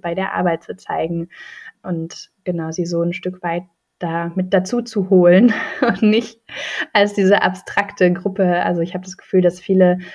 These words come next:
Menschen auch total den Bezug dazu verloren haben, wo ihre Kleidung überhaupt herkommt und dass da tatsächlich echte Menschen dahinter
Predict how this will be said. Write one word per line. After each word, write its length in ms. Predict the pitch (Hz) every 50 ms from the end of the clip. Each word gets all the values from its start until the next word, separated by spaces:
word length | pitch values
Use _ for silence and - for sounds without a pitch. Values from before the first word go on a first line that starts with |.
| - - -
Menschen 300 | - 185 185 185 185 180
auch 160 | 160 175 185
total 260 | 180 180 - - 175
den 160 | 175 185 185 180
Bezug 340 | 175 170 - - 247 247 - _ _ _
dazu 320 | - 196 185 185 - 202
verloren 720 | 190 190 180 175 175 180 185 196 196 190 190 190 185 185 185
haben, 300 | 180 175 180 180 175 165
wo 220 | 170 185 196 202
ihre 260 | 190 - 185 180 175
Kleidung 340 | 180 - 190 175 180 185 185
überhaupt 480 | 185 180 185 185 180 180 180 185 - -
herkommt 340 | 196 208 220 - 214 196 190
und 100 | 190 185
dass 160 | 185 180 -
da 120 | - 180
tatsächlich 600 | 180 - - 180 180 190 185 185 196 190 190 -
echte 280 | 196 185 - - 190 190
Menschen 460 | 185 185 190 202 208 - - 185 175
dahinter 560 | 180 185 180 185 190 185 - 185 180 185 185